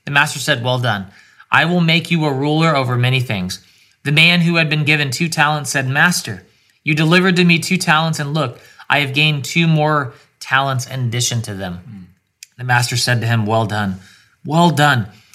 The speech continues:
Speaker 1: I will make you a ruler over many things." Then the man who had been given one talent came and said, "Master,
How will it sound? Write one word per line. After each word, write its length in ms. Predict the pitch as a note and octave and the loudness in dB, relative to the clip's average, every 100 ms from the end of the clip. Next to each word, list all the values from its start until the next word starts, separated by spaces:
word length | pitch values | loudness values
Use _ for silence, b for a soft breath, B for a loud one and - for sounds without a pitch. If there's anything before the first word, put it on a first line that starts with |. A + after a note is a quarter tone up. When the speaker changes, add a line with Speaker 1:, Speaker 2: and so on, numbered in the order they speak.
| b | b
Speaker 1:
I 100 | C3 | 0
will 120 | C#3 | 0
make 260 | C#3+ D3+ D#3 | 0 -2 0
you 120 | C#3+ | 0
a 60 | B2 | 0
ruler 360 | C3+ C#3 A#2+ | 0 2 2
over 160 | A2 A2 | 0 -2
many 240 | A2 G#2+ | -2 -4
things." 420 | - F#2+ E2 - - b b b - | -4 -8 -8 -14 -20 b b b 0
Then 140 | D#3 | 2
the 80 | D#3 | 4
man 380 | D3+ D3 E3 F3 | 4 4 4 2
who 160 | D#3 D3 | 0 0
had 140 | D3 | -2
been 160 | C3 C3 | -4 -2
given 320 | C#3+ B2+ A#2+ | -2 0 0
one 260 | C#3 D#3 | 0 0
talent 400 | D3+ C#3+ D3+ D3+ | 2 2 0 -4
came 260 | - D3 D3 | -4 -4 -4
and 100 | C3+ | -6
said, 240 | - A#2 | -4 -4
"Master, 640 | A#2 D#3+ G3 F3+ - A2+ | 0 2 2 2 -2 -6